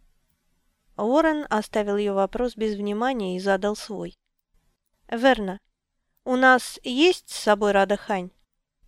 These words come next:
«Только те, что носят молодые волшебники. У нас не было времени взять запасные, а что?»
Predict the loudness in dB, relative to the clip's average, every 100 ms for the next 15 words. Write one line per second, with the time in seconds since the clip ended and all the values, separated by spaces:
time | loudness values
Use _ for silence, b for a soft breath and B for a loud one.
0 | _ _ _ _ _ _ -2 0 0 0
1 | 0 2 2 2 0 2 0 0 -4 0
2 | 2 2 2 2 2 0 -4 -4 -6 -8
3 | -10 -12 _ _ _ _ _ _ 0 6
4 | 6 4 2 2 4 4 4 2 2 0
5 | -4 0 -2 -2 -2 -2 -2 -6 -4 -2
6 | -4 -6 -6 -6